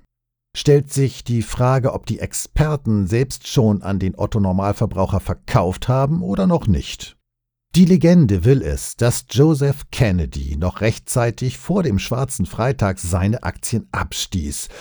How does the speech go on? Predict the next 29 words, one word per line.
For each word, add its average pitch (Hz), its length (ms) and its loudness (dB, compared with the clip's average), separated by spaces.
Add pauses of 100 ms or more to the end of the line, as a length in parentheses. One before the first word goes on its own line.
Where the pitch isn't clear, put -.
(200)
als 170 200 2
er - 180 -2
Aktientipps - 760 0
von 143 160 -2
einem 127 160 2
Schuhputzer - 800 -2
erhielt. - 640 -8 (840)
"Wenn 180 240 6
schon 165 320 2
Schuhputzer - 760 -2
Aktientipps - 680 -2
geben, 107 340 0
so 87 160 -4
ist - 240 -4
es - 200 -6
wohl 90 140 -2
Zeit, 95 380 -4
Aktien 92 380 -4
zu - 140 -6
verkaufen." 78 680 -2 (380)
So 151 300 6
lautet 135 460 4
seitdem 107 520 0
ein 98 140 0
geflügeltes 101 680 -2
Wort 85 260 -2
in 90 120 0
der 92 120 0
Finanzbranche. 69 1000 -4